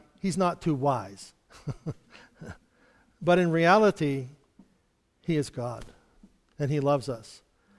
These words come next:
And then it goes on in verse twenty. God can do anything, you know, far more than you could ever imagine or guess or request in your wildest dreams.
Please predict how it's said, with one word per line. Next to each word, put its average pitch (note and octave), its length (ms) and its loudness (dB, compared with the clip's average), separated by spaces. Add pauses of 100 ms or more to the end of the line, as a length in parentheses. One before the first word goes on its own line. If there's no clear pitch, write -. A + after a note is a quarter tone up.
(320)
And E3+ 140 2
then G3 300 6
it F3 80 -2
goes E3+ 220 2
on F3 300 4
in D#3 160 -2
verse D#3 240 0
twenty. D#3+ 420 -2 (840)
God G#3 420 8 (440)
can G3 200 2
do G3+ 220 4
anything, G#3 540 2
you C3+ 140 -4
know, B2+ 360 -6 (1080)
far A#3 460 10
more A3+ 420 6
than F#3+ 240 4
you F3+ 120 0
could E3 220 0
ever F#3 340 6
imagine D3+ 680 0 (320)
or D#3+ 160 0
guess D#3+ 560 2
or E3 140 2
request D#3 760 -2 (120)
in D3 140 -2
your C#3 140 -2
wildest D3 560 0
dreams. B2+ 540 -8